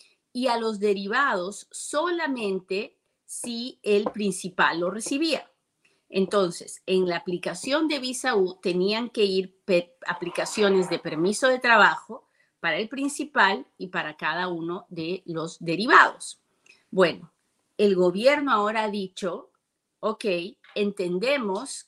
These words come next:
que deberíamos darle el permiso de trabajo a los derivados, aun si el principal no quisiera tener ese permiso de trabajo".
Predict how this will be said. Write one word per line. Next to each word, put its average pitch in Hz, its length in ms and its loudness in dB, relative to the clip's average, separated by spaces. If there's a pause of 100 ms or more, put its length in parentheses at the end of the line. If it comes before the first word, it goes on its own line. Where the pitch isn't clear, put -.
que 202 420 -2 (420)
deberíamos 214 800 -2
darle 196 560 2
el 190 140 -4
permiso 190 560 -6
de 220 140 -4
trabajo 185 760 -4 (520)
a 226 200 6
los 208 280 -8
derivados, 208 800 -6 (100)
aun 294 440 -4 (120)
si - 220 -10
el 214 100 -4
principal 262 800 0
no 220 180 -2
quisiera 247 540 -2
tener 165 300 -6
ese 175 160 -10
permiso 156 460 -8
de 160 100 -8
trabajo". 220 480 0